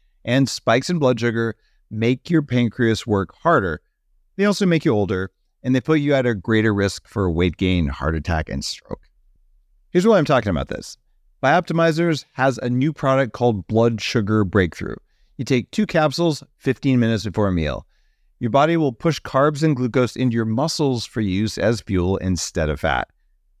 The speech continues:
That means you get stable energy and you don't have that post-meal crash. Better yet, you can improve your workouts and get better gains at the gym. But the biggest benefit is that it'll improve your overall health.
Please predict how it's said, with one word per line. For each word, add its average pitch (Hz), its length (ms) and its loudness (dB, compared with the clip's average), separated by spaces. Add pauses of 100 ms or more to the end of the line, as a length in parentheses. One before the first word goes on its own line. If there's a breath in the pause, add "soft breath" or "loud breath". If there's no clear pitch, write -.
(120)
That 120 180 0
means 139 240 2
you 120 60 -2
get 113 260 0
stable 127 420 0
energy 139 480 0
and 107 180 0
you 101 100 0
don't 98 320 0
have 98 340 -2
that 87 260 -2
post-meal 92 480 -4
crash. - 580 -6 (440)
Better 139 140 2
yet, 170 220 2
you 139 120 -2
can 139 120 2
improve 135 380 0
your 160 120 4
workouts 127 460 0
and 113 140 2
get 117 380 -2
better 104 240 2
gains 87 320 0
at 85 100 -2
the 78 80 -8
gym. 62 340 -6 (360)
But 151 80 -2
the 170 80 -2
biggest 202 260 2
benefit 151 380 0
is 127 140 -2
that 120 260 2
it'll 123 200 2
improve 107 400 2
your 104 140 0
overall 65 320 -2
health. 53 360 -6